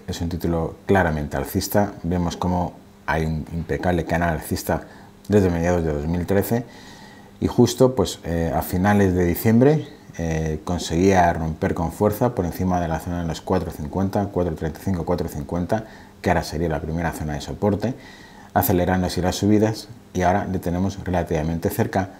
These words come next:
de lo que sería la parte alta de este canal alcista, por definición resistencia, en el entorno de los seis veinte aproximadamente. El volumen en la subida también está apoyando, se ve un incremento superior al de semanas, días anteriores, pero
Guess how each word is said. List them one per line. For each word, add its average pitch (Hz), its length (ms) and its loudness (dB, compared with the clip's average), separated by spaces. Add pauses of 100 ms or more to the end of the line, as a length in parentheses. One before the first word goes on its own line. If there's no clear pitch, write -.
(380)
de 101 140 4
lo 95 80 6
que 92 80 2
sería 92 260 4
la 87 220 2
parte 85 400 4
alta 165 240 2
de 87 60 0
este - 180 -8
canal 69 240 -6
alcista, - 420 -6
por 78 140 -4
definición 76 420 -6
resistencia, 90 640 -4 (460)
en 101 80 2
el 98 80 2
entorno 90 340 0
de 90 80 0
los 82 220 -2
seis 85 200 0
veinte 85 480 -2 (360)
aproximadamente. 69 840 -4 (680)
El 90 80 -2
volumen 87 380 2
en 85 60 -2
la 82 80 -4
subida 90 460 2 (300)
también 80 460 0 (320)
está 85 480 0 (180)
apoyando, 98 600 2
se - 140 -6
ve 87 60 0
un 87 100 0
incremento 85 680 -2 (180)
superior 85 480 0
al 80 100 0
de 80 200 -2 (300)
semanas, 90 680 0
días 90 300 2
anteriores, 101 540 4
pero - 360 0